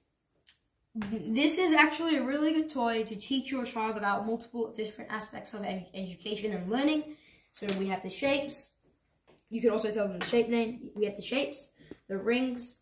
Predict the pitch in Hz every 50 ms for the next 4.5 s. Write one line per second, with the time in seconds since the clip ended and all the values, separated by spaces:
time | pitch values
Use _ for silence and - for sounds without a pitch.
0 | - - 240 180 180 185 214 - - - 208 180 175 185 175 180 185 190 - -
1 | - 190 175 175 175 202 233 277 311 - - - - - - - - - - _
2 | _ _ _ _ - - 190 190 180 180 180 180 190 190 - - - - - 247
3 | 269 302 302 311 311 311 311 294 - - - _ _ - - - - - - -
4 | - - - 254 254 254 254 254 254